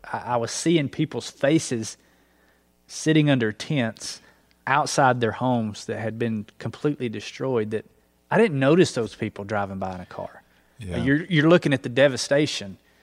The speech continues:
Speaker 2: Yeah.
Speaker 1: and you're not seeing the, the intimate details like you do on foot. So, yeah, I mean, that's, that's kind of a, a, a depressing <laughs> side, uh, but it, it's just seeing the,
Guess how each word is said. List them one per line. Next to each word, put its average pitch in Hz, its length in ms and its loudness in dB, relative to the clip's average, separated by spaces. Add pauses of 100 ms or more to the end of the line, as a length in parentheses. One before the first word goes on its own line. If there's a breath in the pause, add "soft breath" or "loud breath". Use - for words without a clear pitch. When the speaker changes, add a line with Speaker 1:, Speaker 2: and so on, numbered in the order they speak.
(200)
Speaker 2:
Yeah. 87 140 -6
Speaker 1:
and 120 240 -2
you're 113 100 -2
not 127 260 0
seeing 117 680 -4
the, 101 260 -10 (220)
the - 100 -12
intimate 117 460 -10
details 104 720 -10 (380)
like 113 240 -12
you 113 60 -14
do 107 140 -10
on 98 120 -14
foot. 107 280 -10
So, - 140 -14
yeah, 113 260 -6
I 113 40 -2
mean, 113 160 -4
that's, 127 240 -6 (380 soft breath)
that's - 140 -10
kind 147 180 -2
of 113 80 -4
a, 104 200 -6
a, 120 80 -4 (880 loud breath)
a 117 40 -8
depressing 143 580 4
<laughs> - 140 -4
side, 131 400 2 (360 soft breath)
uh, 135 220 2
but 151 160 4
it, 185 120 6
it's 196 220 6
just - 260 0
seeing 190 360 4
the, 120 320 0